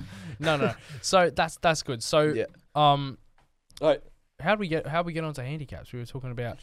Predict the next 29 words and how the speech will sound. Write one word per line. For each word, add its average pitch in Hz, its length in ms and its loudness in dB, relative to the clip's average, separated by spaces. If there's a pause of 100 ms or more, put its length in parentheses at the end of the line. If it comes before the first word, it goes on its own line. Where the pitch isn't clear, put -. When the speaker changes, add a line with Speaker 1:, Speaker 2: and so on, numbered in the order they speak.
(140)
Speaker 1:
a 127 100 -4
guy 127 300 2
you 120 160 -6
would 123 100 -6
Speaker 2:
Yeah, 156 160 6
yeah. 139 200 2
So 139 200 0
a 120 80 -2
guy 143 180 4
I 147 40 6
was 139 100 0
playing 117 200 -6
with, 101 200 -12
um, 120 280 -2 (460)
so 127 220 0
he 131 140 0
was 143 360 0 (680)
pretty 175 280 -4
good 117 420 0 (200)
when 117 160 -4
he 120 60 -4
was, 107 140 -6
he'd 110 120 -10
been 120 180 -6
playing 123 240 -4
his 107 120 -8
whole 110 160 -4
life, 104 220 -4
basically. 95 500 -12